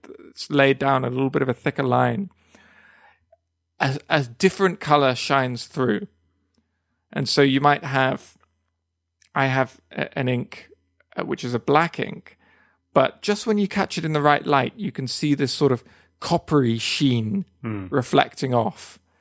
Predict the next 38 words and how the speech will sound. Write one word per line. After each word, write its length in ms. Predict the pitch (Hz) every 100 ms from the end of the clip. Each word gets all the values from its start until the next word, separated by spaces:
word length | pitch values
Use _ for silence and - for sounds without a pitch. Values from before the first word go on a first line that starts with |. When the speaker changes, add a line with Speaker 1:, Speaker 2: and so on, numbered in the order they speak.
| _ _ _ _ _ -
Speaker 1:
And 140 | 127
there's, 300 | 123 120 -
there's 220 | 165 123
a 40 | 117
few 260 | - 170
inks 280 | 147 117 -
like 200 | - -
that. 240 | - - -
There's 160 | 131
also 440 | 123 117 127 113 120
a 280 | 220 170 -
green 360 | 202 143 139 131
ink 340 | 120 120 -
with 120 | 131 123
a 60 |
sort 180 | 202 135
of 160 | 117 117
red 280 | 139 135 -
sheen 360 | - 131 120
is, 160 | 117 - -
is 140 | -
quite 220 | - - -
a 40 |
common 440 | - - - 196 - _ _ _ _
look. 460 | - 76 67 - -
Speaker 2:
Hmm. 400 | - 113 107 95 90 _ _ _ _ _ _ _ _
That 100 | 113
sounds, 260 | - 123 -
that 140 | - 120
sounds 200 | 117 104
cool. 340 | - - 117 - _ _ _ _ _ _ - -
Speaker 1:
It, 240 | 170 - 170
I 100 | 143
mean, 140 | 160
it 120 | 151
looks 300 | 156 220 -
amazing. 500 | 143 139 147 120 -
Speaker 2:
Hmm. 220 | 101 110